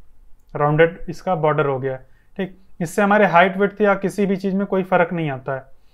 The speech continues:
ना तो बॉर्डर में कोई फ़र्क आएगा, चार पिक्सल रहेगा, बॉर्डर भी जितना हमने दिया था यहाँ पर, ये देखो चार पिक्सल दिया था, ना तो किसी मार्जिन में, पैडिंग में, ना तो हाइट विड्थ में, किसी में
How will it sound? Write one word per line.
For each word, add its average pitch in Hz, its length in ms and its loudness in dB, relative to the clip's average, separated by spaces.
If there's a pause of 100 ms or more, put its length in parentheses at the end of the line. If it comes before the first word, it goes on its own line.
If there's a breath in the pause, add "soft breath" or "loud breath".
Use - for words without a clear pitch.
(240)
ना 160 100 -2
तो 180 120 0
बॉर्डर 160 300 6
में 196 160 0
कोई 196 120 2
फ़र्क 185 300 0
आएगा, 185 260 2
चार 170 200 0
पिक्सल 175 340 -4
रहेगा, 175 320 2
बॉर्डर 156 280 0
भी 175 140 -4 (500)
जितना 160 200 -8
हमने 165 220 -4
दिया 160 200 0
था 175 140 -2
यहाँ 170 160 -4
पर, 185 260 -8
ये 160 180 -6
देखो 160 180 -6
चार 156 160 0
पिक्सल 165 300 -10
दिया 165 140 -2
था, 185 220 -10 (580)
ना 160 240 2
तो 175 640 2
किसी 175 220 -6
मार्जिन 160 340 0
में, 175 180 -4
पैडिंग 165 380 0
में, 170 100 -6
ना 160 120 -4
तो 175 140 -4
हाइट 151 280 -2
विड्थ 160 220 -10
में, 175 80 -10
किसी 170 200 -6
में 180 120 -6